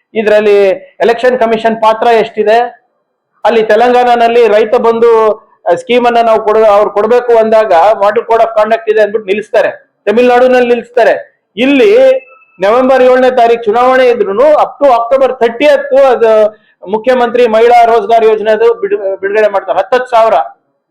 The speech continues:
ಹದಿನಾಲ್ಕು ಸಾವಿರ ಕೋಟಿ ಸ್ವಾಮಿ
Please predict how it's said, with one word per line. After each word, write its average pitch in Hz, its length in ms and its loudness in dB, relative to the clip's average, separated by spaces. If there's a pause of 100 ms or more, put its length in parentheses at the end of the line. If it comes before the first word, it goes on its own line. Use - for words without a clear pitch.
(460)
ಹದಿನಾಲ್ಕು 254 520 -2
ಸಾವಿರ 226 240 2
ಕೋಟಿ 226 480 -2
ಸ್ವಾಮಿ 226 640 -8